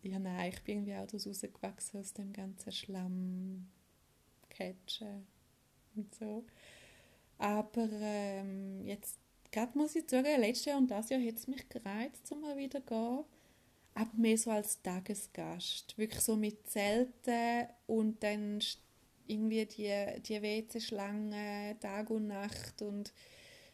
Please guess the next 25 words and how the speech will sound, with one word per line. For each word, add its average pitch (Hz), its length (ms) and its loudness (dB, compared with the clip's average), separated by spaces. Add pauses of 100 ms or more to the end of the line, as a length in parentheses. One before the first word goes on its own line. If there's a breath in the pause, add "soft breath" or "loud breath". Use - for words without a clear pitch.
(140)
ähm, 196 540 -4
irgendwie 208 280 -2
dort 202 380 -6 (100)
duschen 208 640 6
und 202 180 -4
gar 196 220 -6
nicht 214 160 -2
gut 208 280 -6
schlafen 190 960 -6
und 202 160 -4
am 208 140 2
Morgen 220 320 2
schon 220 180 -2
hell 180 420 0
gehen. 180 580 -2 (1500 loud breath)
Das 196 220 -2
wäre, 180 180 0
glaub 165 240 -10
ich, - 80 -18
zu - 100 -14
alt. - 260 -14 (160)
Aber 208 320 2
wirklich 247 260 2
so, 220 680 6 (340)
mm, 214 840 2